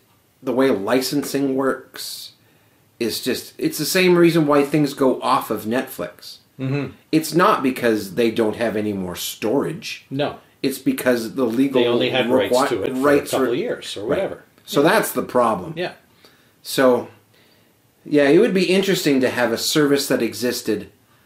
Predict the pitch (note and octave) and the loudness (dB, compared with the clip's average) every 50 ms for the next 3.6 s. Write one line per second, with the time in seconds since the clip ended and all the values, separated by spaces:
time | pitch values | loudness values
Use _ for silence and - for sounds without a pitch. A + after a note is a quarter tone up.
0 | _ _ _ - G#2 A2+ A#2+ A#2 A2 - - - _ - - _ _ _ _ _ | _ _ _ -10 -4 -2 0 0 0 -4 -6 -12 _ -20 -20 _ _ _ _ _
1 | _ _ _ _ _ - - - D#3 D#3+ D#3+ D#3 D#3 D3 - - - _ _ _ | _ _ _ _ _ -14 -8 -4 -2 0 2 2 2 2 0 -4 -12 _ _ _
2 | _ _ - - D3+ D#3 D3+ C#3 C3+ C#3+ C#3 C3+ C3+ C#3 C3+ A#2+ B2 A#2 A2 G2+ | _ _ 0 2 4 4 4 4 6 6 6 6 6 6 4 4 4 2 0 2
3 | G2 C3 C#3 C#3 B2 G#2+ F#2+ F2 - E2+ F#2 - | 2 4 4 4 4 2 -2 -4 -8 -14 -14 -16